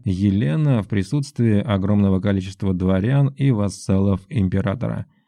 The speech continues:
Не говоря уже про других разумных. И теперь все те –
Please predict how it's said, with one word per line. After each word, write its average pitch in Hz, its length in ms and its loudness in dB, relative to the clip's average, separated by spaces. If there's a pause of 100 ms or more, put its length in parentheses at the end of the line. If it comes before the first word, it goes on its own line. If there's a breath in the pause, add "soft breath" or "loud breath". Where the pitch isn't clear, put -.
(140)
Не 110 140 2
говоря 180 280 2
уже 143 180 4
про 135 180 0
других 131 480 0
разумных. 95 680 -2
И 104 100 -2
теперь 107 500 -4
все 98 220 -4
те – 139 360 -4